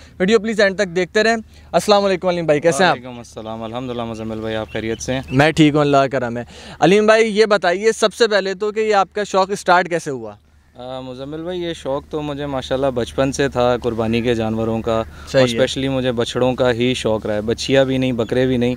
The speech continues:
Speaker 1: हम्म।
Speaker 2: बछड़ों का ही शौक़ मुझे डे वन से रहा है।
Speaker 1: सही।
Speaker 2: और, अ, जब मैं अपना बैचलर्स कर रहा था तो उस वक्त मैंने back in two thousand sixteen मैंने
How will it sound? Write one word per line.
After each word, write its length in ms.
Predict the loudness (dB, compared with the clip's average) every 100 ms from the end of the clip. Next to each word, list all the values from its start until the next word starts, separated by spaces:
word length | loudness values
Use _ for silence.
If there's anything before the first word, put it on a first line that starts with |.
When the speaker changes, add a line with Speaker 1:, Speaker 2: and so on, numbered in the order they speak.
| -6
Speaker 1:
हम्म। 200 | -6 -2
Speaker 2:
बछड़ों 320 | -2 0 0
का 100 | 2
ही 180 | 2 0
शौक़ 280 | 2 2 2
मुझे 200 | -2 0
डे 140 | 0 0
वन 160 | -2
से 180 | -4 -2
रहा 100 | -2
है। 80 | -4 -8 -6
Speaker 1:
सही। 260 | -4 -2 0
Speaker 2:
और, 300 | 2 4 2
अ, 280 | 2 2 2
जब 180 | 2
मैं 120 | 2 0
अपना 220 | 0 0
बैचलर्स 480 | 2 2 0 -2 0
कर 180 | 2 4
रहा 120 | 2
था 280 | 2 0 0
तो 180 | -4 -6
उस 220 | -4 -2
वक्त 180 | -2 -2
मैंने 360 | -2 0 0 2
back 240 | 0 2 -2
in 80 |
two 140 | -2 0
thousand 340 | 0 0 -4
sixteen 400 | -8 -4 -2 -2 -4 -14 -20 -6
मैंने 220 | -2 2